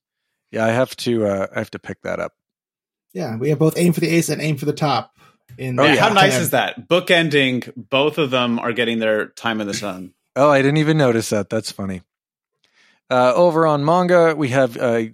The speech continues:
Speaker 1: Yu Yu Hakusho has been popping up a lot lately. Uh, volume nineteen at number ten. Uh, the Before Chainsaw Man seventeen through twenty-one,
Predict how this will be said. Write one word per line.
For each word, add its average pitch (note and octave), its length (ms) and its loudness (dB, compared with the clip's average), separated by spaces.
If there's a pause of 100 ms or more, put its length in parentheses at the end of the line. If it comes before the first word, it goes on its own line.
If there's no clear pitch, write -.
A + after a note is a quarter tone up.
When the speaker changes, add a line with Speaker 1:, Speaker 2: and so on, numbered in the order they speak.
Speaker 1:
Yu C#3+ 160 -2
Yu C#4 180 2
Hakusho A3 640 0
has F3 140 -2
been F#3 160 0
popping G3+ 380 -2
up G#3 120 -4
a A3 40 0
lot G3+ 260 0
lately. G#3+ 400 -4 (480)
Uh, B2 120 -2
volume D3+ 300 2
nineteen D3 540 -2
at D3+ 140 -4
number A#2+ 180 -4
ten. F#3 360 0 (480)
Uh, A2+ 460 0
the A#2+ 520 -2
Before A#2 400 -2
Chainsaw D#3+ 520 0
Man D3+ 320 0
seventeen D3+ 640 -2
through C3+ 200 -4
twenty-one, C#3+ 720 0